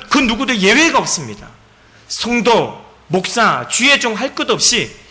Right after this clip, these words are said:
기도를 쉬면 영적 분별력을 잃어버립니다. 그리고 진리와 비진리를 분간하지 못합니다. 내 삶의 배후의 세력이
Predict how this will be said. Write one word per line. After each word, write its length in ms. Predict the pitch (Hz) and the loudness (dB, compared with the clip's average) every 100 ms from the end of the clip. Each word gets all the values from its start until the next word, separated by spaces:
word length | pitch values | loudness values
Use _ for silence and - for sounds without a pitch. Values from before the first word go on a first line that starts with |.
| - - - | -20 -10 -2
기도를 400 | 262 285 269 262 | 0 2 2 2
쉬면 520 | - 285 285 180 98 - - - _ - | 0 2 2 0 -2 -14 -20 -20 _ -2
영적 460 | 220 285 - 254 - | 0 0 0 0 -2
분별력을 720 | 220 240 208 180 156 151 - - | -6 0 0 2 -2 -4 -6 0
잃어버립니다. 680 | 190 175 160 120 107 98 - - - - - - - - | 2 2 -2 -8 -12 -16 -20 -20 -20 -20 -20 -20 -12 0
그리고 300 | 220 220 240 | 0 2 0
진리와 640 | - 285 294 269 254 262 | 0 0 2 4 2 0
비진리를 1000 | 214 262 277 285 262 247 214 185 113 - | 2 2 4 2 2 2 2 0 -2 -10
분간하지 500 | 247 311 294 254 233 | -6 0 2 2 0
못합니다. 540 | 233 220 254 214 117 104 - - - - - - | -4 -4 -4 -6 -10 -14 -18 -18 -18 -20 -14 0
내 220 | 240 294 | 2 4
삶의 460 | - 254 269 262 | 2 2 2 2
배후의 380 | 208 247 285 277 | 2 4 4 4
세력이 720 | 262 254 247 226 247 135 - | 2 2 0 2 0 0 -6